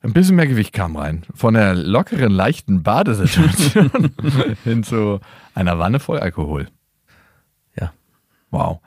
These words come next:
Speaker 1: Anna, in jedem Fall vielen, vielen Dank an dich für dein Vertrauen. Ich bin immer wieder krass berührt davon, wie intime Nachrichten ihr uns schreibt und wie ihr uns auch in euer Leben eintauchen lasst, ne? Das ist ja nichts Selbstverständliches.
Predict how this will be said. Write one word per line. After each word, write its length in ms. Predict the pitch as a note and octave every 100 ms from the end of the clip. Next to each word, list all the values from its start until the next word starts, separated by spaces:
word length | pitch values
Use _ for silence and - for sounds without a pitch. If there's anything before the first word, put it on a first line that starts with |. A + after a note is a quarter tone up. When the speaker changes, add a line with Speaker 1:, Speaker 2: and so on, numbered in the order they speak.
| _ - _ _ -
Speaker 1:
Anna, 220 | G#2+ G#2+
in 200 | F#2+ G#2
jedem 220 | G#2+ C3
Fall 420 | B2+ C3 A2+ C3+ C#3 _ _ _ _
vielen, 300 | - B2 A#2+
vielen 220 | B2 A2
Dank 340 | A2 A#2 - _ _ _ _ _ -
an 140 | G2+
dich 320 | G#2+ E3 -
für 140 | - G2+
dein 160 | F2+
Vertrauen. 460 | - F#2+ - G#2+ G#2
Ich 120 | G2
bin 140 | G#2+
immer 320 | G#2 B2 A#2 A2
wieder 320 | A#2 G#2+ G2+
krass 560 | - - A2 - - _ _ _ _ -
berührt 320 | G2+ D#3 D3+
davon, 500 | F#2 F#2 G2 A#2+ C#3 _ _ _ _ -
wie 180 | G#2 A#2
intime 360 | G2+ - B2+
Nachrichten 800 | A2 G#2+ A#2 A#2+ - - G#2+ A2+ - _ _
ihr 140 | G#2 G2
uns 100 | -
schreibt 400 | - G2 B2+ -
und 260 | F#2+ F2+ _ _ _ -
wie 240 | G2+ A#2 _ _ - _ _
ihr 200 | - G2+
uns 220 | - G2 -
auch 220 | G2+ G#2
in 60 |
euer 180 | E2 G2
Leben 280 | F#2+ A2 G2+
eintauchen 680 | - F2 F2 - E2 - F2
lasst, 380 | E2 - -
ne? 180 | F2+ G#2 _ _ _ _
Das 180 | E2+ F2+
ist 160 | G#2+
ja 80 | G#2+
nichts 180 | G2 -
Selbstverständliches. 840 | G#2 - G2 A2+ A2 F#2+ F#2 F2